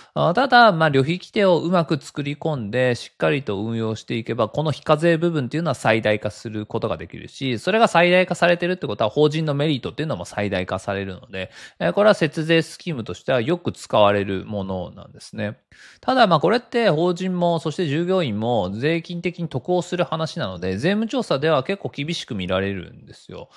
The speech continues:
その時に税務署がこういう部分っていうのは強いんだけれど、こういう部分っていうのが弱いっていうのがあって、まず強い部分っていうのは、その旅費日当払われてますけど、ちゃんと出張してますかと。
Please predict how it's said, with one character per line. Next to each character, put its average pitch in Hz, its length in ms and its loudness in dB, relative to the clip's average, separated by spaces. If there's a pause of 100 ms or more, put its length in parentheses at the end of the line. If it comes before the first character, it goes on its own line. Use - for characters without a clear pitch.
(280)
そ - 140 -4
の 269 100 0
時 269 220 -2
に 170 220 -2
税 170 160 0
務 226 160 -2
署 247 160 -4
が 180 120 2
こ 262 320 -2
う 294 60 -2
い 269 100 -2
う 294 120 -4
部 294 120 -6
分 208 220 -4
っ - 20 -6
て 185 120 -8
い 214 120 -2
う 220 40 -4
の 202 100 -4
は 165 180 0
強 170 300 -4
い 156 40 -4
ん 127 80 -8
だ 101 100 -4
け 107 100 -8
れ 104 80 -6
ど、 110 100 -2
こ 147 240 -2
う 147 60 -2
い 156 80 -2
う 147 60 -2
部 151 140 -4
分 113 160 -6
っ - 20 -18
て - 100 -10
い 104 40 -6
う 95 40 -8
の 87 100 -10
が 85 100 -10
弱 98 340 2
い 95 180 -6
っ - 20 -20
て 95 100 -14
い 87 40 -12
う 85 40 -14
の - 100 -18
が - 140 -14
あ - 40 -16
っ - 160 -20
て、 104 260 -4
ま 160 160 -2
ず 247 160 -6
強 214 360 -4
い 254 100 -6
部 160 120 -8
分 156 200 -8
っ 98 80 -16
て - 120 -18
い 90 120 -12
う 85 40 -18
の 87 120 -16
は、 92 340 -4 (340)
そ 185 240 -6
の 233 500 -6 (100)
旅 156 100 0
費 226 200 -4
日 240 220 -6 (140)
当 117 180 -2
払 143 260 0
わ 277 160 -2
れ 247 80 -4
て 117 120 -6
ま 90 200 -8
す - 120 -20
け - 140 -20
ど、 110 500 -2 (340)
ち - 140 -8
ゃ 233 60 -2
ん 285 160 -6
と - 180 -8
出 - 300 -6 (120)
張 208 300 0
し - 140 -10
て 180 120 -2
ま 175 140 -2
す - 120 -12
か 101 140 -6
と。 - 260 -12